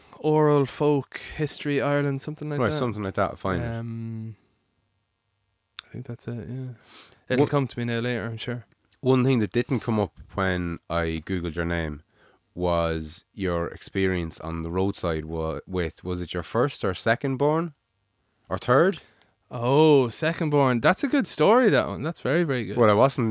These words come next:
Speaker 2: not bringing up you delivering your fucking child on the side of the road.
Speaker 1: Yeah, it
Speaker 2: Wasn't
Speaker 1: wasn't,
Speaker 2: missing
Speaker 1: wasn't
Speaker 2: that
Speaker 1: on
Speaker 2: one.
Speaker 1: the side of the road now at
Speaker 2: Oh,
Speaker 1: all,
Speaker 2: was it
Speaker 1: no.
Speaker 2: not?
Speaker 1: No, thankfully it was at home. Jeez, I don't know what I do on the side of the road, man. You hear,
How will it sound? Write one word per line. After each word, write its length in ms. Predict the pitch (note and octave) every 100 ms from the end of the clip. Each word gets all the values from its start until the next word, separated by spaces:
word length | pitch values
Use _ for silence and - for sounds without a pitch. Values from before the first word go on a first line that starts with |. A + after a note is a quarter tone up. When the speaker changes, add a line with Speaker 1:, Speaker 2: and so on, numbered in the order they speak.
| G2
Speaker 2:
not 340 | A2+ A#2 -
bringing 280 | A2 G2+ F#2+
up 180 | G2 -
you 180 | G2 F2+
delivering 460 | - F#2 F2+ F2
your 100 | D#2+
fucking 320 | - F#2+ E2
child 300 | D#2 F#2+ F2+
on 80 | D#2+
the 60 | D#2+
side 160 | G#2 F2
of 60 |
the 80 | D2+
road. 360 | D#2+ F#2+ D#2+ - _
Speaker 1:
Yeah, 340 | D3+ D3 D#3+ D#3+
it 40 |
Speaker 2:
Wasn't 40 | E3
Speaker 1:
wasn't, 100 | G#3
Speaker 2:
missing 160 | G#3
Speaker 1:
wasn't 200 | G#3+ G#3
Speaker 2:
that 40 | A3+
Speaker 1:
on 40 | G#3
Speaker 2:
one. 60 |
Speaker 1:
the 60 | D3+
side 200 | F3 D#3+
of 60 |
the 60 | C3+
road 300 | C3+ F3 D#3+
now 180 | B2+ A#2
at 60 |
Speaker 2:
Oh, 40 | A#2 A#2+
Speaker 1:
all, 40 |
Speaker 2:
was 100 | F#3
it 60 | F#3
Speaker 1:
no. 60 | G2
Speaker 2:
not? 80 | A#2+
Speaker 1:
No, 440 | D3 F#3 E3 C#3 -
thankfully 360 | D#3+ E3+ C3
it 20 | A2
was 140 | G#2
at 80 | G2
home. 220 | C3+ C3+
Jeez, 240 | - E3+ A#2
I 40 |
don't 140 | A2+ B2
know 60 | A2
what 180 | C3+ -
I 20 |
do 160 | C3+
on 80 | C3
the 40 | A#2
side 160 | C#3+
of 60 | C3
the 80 | G#2
road, 320 | B2+ D3+ C3+
man. 300 | C3+ - G#3
You 120 | - F3
hear, 260 | D#3 G3